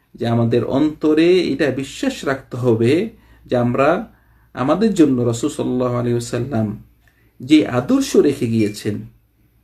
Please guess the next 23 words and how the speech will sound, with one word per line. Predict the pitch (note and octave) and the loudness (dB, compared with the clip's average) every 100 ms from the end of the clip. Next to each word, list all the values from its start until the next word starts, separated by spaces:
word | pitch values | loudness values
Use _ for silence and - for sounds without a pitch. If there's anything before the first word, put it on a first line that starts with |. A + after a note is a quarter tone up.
| _ _ _ | _ _ _
সেই | - - - G3+ D#3+ | -18 -6 0 0 0
আদর্শই | C3 C3+ B2+ - | -2 -2 -2 -2
হলো | B2+ A#2+ A2+ A2 G#2+ | -2 0 2 2 0
সবচেয়ে | - D3 - _ _ D3+ | -4 -10 -14 _ _ -8
পূর্ণাঙ্গ | C#3+ - G#3+ B3 C#4+ C4+ A#3 - | -8 -6 -2 0 0 0 0 -2
আদর্শ। | A#2+ G#2+ - - - - _ _ _ _ _ _ - | -4 -2 -4 -6 -16 -20 _ _ _ _ _ _ -8
এটা, | C#3+ | -4
এটা | - A#2+ C3+ | -2 -2 0
আমাদের | B2 A#2 A#2 - _ _ _ C3+ | 0 0 -2 -4 _ _ _ -8
অন্তর | C#3 C3+ F3 | -8 -2 -2
রাখতে | B2+ - - | -2 -10 -10
হবে। | A#2+ - A2+ - - _ _ - - - _ _ | -10 -8 -12 -14 -20 _ _ -20 -20 -20 _ _
এবং | C3 A#2+ | 0 2
রাসূলুল্লাহ | A2+ B2+ B2+ A#2+ | 0 0 0 2
আমাদের | A#2 A2+ A2+ | 2 0 -2
জন্য, | A#2+ A2+ A2+ - - | 0 0 0 -6 -8
আমাদের | A#2+ B2+ | -4 -4
ইসলাম | B2 G3 G3 | -2 -2 0
ধর্ম | F3 C#3+ C3 | 0 0 0
যেই | A#2+ C3+ | 2 0
হুকুম, | B2 D#3+ D#3+ A#3+ F#3 A#2 - _ _ _ _ _ _ _ - | 2 0 2 4 4 2 -6 _ _ _ _ _ _ _ -8
যে | B2+ - | -4 -2
আহকাম | B2+ - - A3 A3 B2 A2+ | -4 -10 2 4 4 2 -2